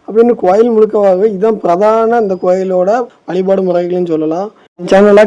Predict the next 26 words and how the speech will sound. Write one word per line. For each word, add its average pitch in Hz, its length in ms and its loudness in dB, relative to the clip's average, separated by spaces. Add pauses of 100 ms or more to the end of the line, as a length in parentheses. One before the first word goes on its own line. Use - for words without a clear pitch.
(100)
கடந்த 202 380 4
வருஷம் 220 440 0
முத்துமாலையம்மன் 202 640 0
கோயில் 190 240 2
கொடை 175 220 2
விழாவையும் 180 420 2
நம்ம 180 160 0
வீடியோ 175 180 0
எடுத்து 175 180 -4
போட்டிருப்போம். 165 460 -2 (100)
அப்ப 160 180 -10
அந்த 190 160 -2
டைம்ல 220 260 0
நிறைய 202 180 2
பேர் 220 160 0
கேட்டிருந்தாங்க, 180 500 0 (480)
இந்த 175 140 -4
முத்துமாலையம்மன் 233 600 0
கோயில் 208 220 -2 (460)
வரலாறு 226 420 4
என்னன்னு 208 280 0
சொல்லுங்கன்னு. 165 440 0 (480)
நான் 175 180 -4
ஷார்ட்டா 220 360 2
சொல்லி 185 180 -2
முடிக்கேன். 170 340 -4